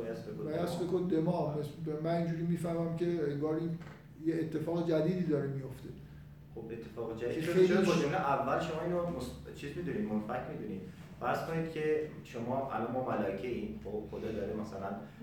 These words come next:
Speaker 1: یه کاری تو عالم می‌کنه، قراره حالا، مثلاً، حالا اگر به وای نگاه کنیم، انتظار اینو داریم که بر عرش یه کسی بیاد و انتظار داریم شاید خود خدا باشه. بعد الان خدا میگه که من یک موجودی می‌خوام خلق کنم،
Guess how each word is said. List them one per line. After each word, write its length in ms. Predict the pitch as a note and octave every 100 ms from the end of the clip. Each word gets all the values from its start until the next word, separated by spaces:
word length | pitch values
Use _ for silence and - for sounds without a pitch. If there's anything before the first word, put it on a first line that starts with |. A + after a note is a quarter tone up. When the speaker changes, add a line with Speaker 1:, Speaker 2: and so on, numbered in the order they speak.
| -
Speaker 1:
یه 60 | A2
کاری 320 | G#2+ G2+ A#2
تو 60 | B2
عالم 180 | A#2+ A#2+
می‌کنه، 300 | A#2+ A#2 A#2
قراره 460 | A#2 G#2 G#2 A2 A#2+
حالا، 260 | G2+ A2 - - - - -
مثلاً، 320 | G#2 G2+ G#2 A2+
حالا 380 | A#2 A2 A2 G#2
اگر 280 | G#2 G#2+
به 140 | G#2+ G2
وای 240 | G2 G2
نگاه 240 | G2+ F#2+ G2
کنیم، 160 | A2 A#2
انتظار 480 | G#2+ G#2+ G#2 A#2+ B2+
اینو 180 | B2
داریم 240 | B2 A#2 A#2+
که 100 | A#2+
بر 220 | G#2 G2+ G2
عرش 360 | A2 A#2 A#2
یه 180 | A2 A2+
کسی 160 | - G#2
بیاد 280 | F#2 F2 - - - -
و 40 |
انتظار 240 | F#2 G2 G#2+
داریم 140 | -
شاید 120 | -
خود 140 | - A2 F#2+
خدا 180 | F2+
باشه. 220 | F2+ - - - - - - -
بعد 180 | A#2+ -
الان 240 | - A#2+
خدا 160 | A2+ A#2+
میگه 300 | A#2+ A#2+ C3
که 60 | C3
من 180 | B2+ B2+ - A#2+
یک 180 | A#2+ A#2+ - - A2
موجودی 280 | G2 A#2+ -
می‌خوام 200 | - F2
خلق 260 | F2 F2
کنم، 100 | F2+